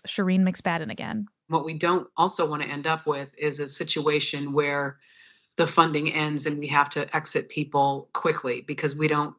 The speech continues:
Speaker 2: have capacity in the system to do it that way. And we don't want to set them up and then have them immediately have to exit into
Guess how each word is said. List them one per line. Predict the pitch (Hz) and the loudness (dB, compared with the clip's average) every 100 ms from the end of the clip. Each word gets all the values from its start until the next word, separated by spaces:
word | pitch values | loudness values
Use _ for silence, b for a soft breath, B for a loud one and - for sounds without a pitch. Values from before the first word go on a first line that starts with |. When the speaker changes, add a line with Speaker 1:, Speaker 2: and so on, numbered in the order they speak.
| - | -12
Speaker 2:
have | - 151 143 | 2 2 2
capacity | 151 - 143 139 135 139 | -6 4 4 4 -2 -4
in | |
the | 135 | -4
system | - 156 - 139 | -2 -4 0 -2
to | 135 | -2
do | 135 156 | 0 0
it | 156 | 2
that | 185 185 | 0 2
way. | 196 190 190 B B B B - | 2 2 0 B B B B -2
And | 151 | 2
we | 156 | 2
don't | 156 | 2
want | 151 151 | 2 0
to | |
set | - 156 | 0 0
them | 151 143 | 0 2
up | 143 139 | 4 2
and | 147 143 | -2 -4
then | 143 139 | -2 -2
have | 135 139 139 | 2 2 2
them | 143 135 135 131 _ _ | -2 0 -2 -6 _ _
immediately | - 151 143 139 139 143 143 | 0 0 2 0 0 0 0
have | 135 139 | 0 0
to | 139 - | 0 -4
exit | 131 - 135 | -6 -2 -2
into | 135 139 135 147 135 135 | 0 0 0 -2 0 -2